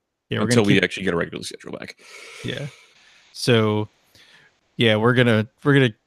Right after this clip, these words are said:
Speaker 1: kinda keep that on hold for a little bit. But if you, if you wanna play,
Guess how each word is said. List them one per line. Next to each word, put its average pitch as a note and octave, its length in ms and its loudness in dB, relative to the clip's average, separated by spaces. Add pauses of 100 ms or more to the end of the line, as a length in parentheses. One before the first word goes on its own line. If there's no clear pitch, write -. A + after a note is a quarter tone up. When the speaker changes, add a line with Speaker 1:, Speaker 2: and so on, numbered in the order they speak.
(420)
Speaker 1:
kinda C#3+ 160 2
keep - 180 -4
that C3 120 4
on A#2+ 120 4
hold A2+ 200 0
for A#2+ 80 -2
a - 20 0
little A2 140 0
bit. G#2+ 180 -2
But A#2 100 0
if A2+ 120 -2
you, B2 260 0
if C#3 100 -4
you F#3 80 6
wanna F3+ 160 4
play, C#3+ 460 0